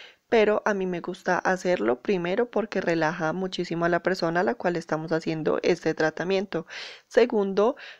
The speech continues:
nos aseguramos de que el tratamiento llegue muy bien a todos los rincones del cuero cabelludo y que se distribuya muy bien por todo el cabello. Y tercero, estamos activando la circulación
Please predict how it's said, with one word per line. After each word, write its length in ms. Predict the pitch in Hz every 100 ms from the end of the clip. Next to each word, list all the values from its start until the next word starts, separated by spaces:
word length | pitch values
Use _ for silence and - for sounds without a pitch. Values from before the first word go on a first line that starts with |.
| -
nos 180 | 202 214
aseguramos 640 | 214 220 226 202 180 185
de 140 | 220 196
que 160 | -
el 140 | 180 175
tratamiento 580 | 170 165 170 175 175 220
llegue 300 | 220 170 175
muy 220 | 170 165
bien 260 | 190 208
a 80 | 226
todos 240 | 233 175 165
los 160 | 160
rincones 580 | 175 190 175 160 160 -
del 480 | - 175 196 220 202
cuero 260 | - 165 156
cabelludo 640 | - 165 185 175 185 285 - - - -
y 120 | 208
que 140 | 202
se 120 | 202
distribuya 640 | 190 190 - 180 170 170 170
muy 300 | 180 190 196
bien 380 | 190 180 190
por 240 | 247 190 180
todo 240 | - 160
el 120 | 156
cabello. 500 | - 165 185 196 165 - - - - _
Y 140 | 247 247
tercero, 640 | 262 247 - 214 185 226
estamos 560 | - 208 - 170 165 165
activando 560 | 185 185 - 180 160 156
la 140 | 160
circulación 840 | 175 180 - 175 160 - 208 226